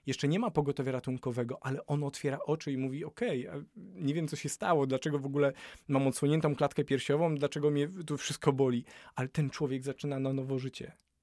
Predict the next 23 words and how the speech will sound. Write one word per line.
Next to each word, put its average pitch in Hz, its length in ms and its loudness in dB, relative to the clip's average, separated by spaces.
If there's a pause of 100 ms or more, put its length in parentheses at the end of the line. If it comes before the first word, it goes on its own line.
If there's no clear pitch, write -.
(160)
I 156 180 0
on 143 260 4
nie 165 140 4
ma 180 160 -2
pojęcia, 135 880 -2 (580)
że 131 140 0
jeszcze 151 340 0
przed - 320 -4
chwilą 165 360 -2
był 143 120 0
jedną 147 220 0
nogą 139 280 0
w 127 60 -6
grobie 127 380 -2 (340)
i - 60 -2
tylko 156 300 2
dzięki 143 260 -4
tobie 131 240 -2
on 123 100 -4
żyje. 113 300 -10 (720)
Wyobraź 165 320 2
sobie, 185 240 0
że 156 180 4